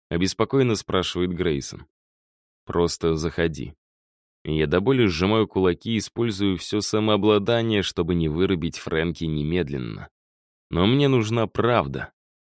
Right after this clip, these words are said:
А ещё я не хочу, чтобы Фрэнки что-то заподозрил. Я смотрю на них. Грейсон не скрывает своего раздражения. «Ну?» Я глубоко вдыхаю и серьёзным голосом говорю. «Роза, чёрт возьми, мертва».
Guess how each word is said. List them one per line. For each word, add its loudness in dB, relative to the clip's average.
А -2
ещё 0
я 2
не -2
хочу, -4
чтобы -6
Фрэнки -2
что-то -4
заподозрил. 0
Я 2
смотрю -2
на -4
них. -12
Грейсон 2
не 4
скрывает 2
своего 2
раздражения. -2
«Ну?» 0
Я 0
глубоко 2
вдыхаю 0
и 0
серьёзным 0
голосом -2
говорю. -4
«Роза, 0
чёрт -6
возьми, -4
мертва». -6